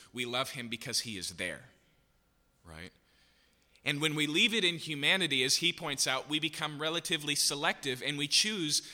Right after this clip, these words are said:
lots of ways to love our neighbor that are inherently pleasurable, things that we like.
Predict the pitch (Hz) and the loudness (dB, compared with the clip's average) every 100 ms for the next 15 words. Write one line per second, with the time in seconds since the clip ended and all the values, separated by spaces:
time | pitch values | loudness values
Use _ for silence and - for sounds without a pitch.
0 | - 143 165 190 175 147 156 156 147 175 | -8 2 2 4 0 2 4 6 6 4
1 | 147 151 147 147 156 180 151 131 131 123 | 4 4 2 0 0 2 0 0 -2 0
2 | 135 131 135 139 127 - 180 190 139 123 | -2 0 0 -2 -8 0 2 2 0 -2
3 | 123 123 - - - 160 175 170 120 85 | -4 -6 -10 -20 -12 0 0 2 -4 -8
4 | 69 - _ _ _ _ _ _ _ _ | -14 -20 _ _ _ _ _ _ _ _
5 | - 160 156 151 147 151 147 190 - - | 0 2 2 0 0 -4 0 0 0 -8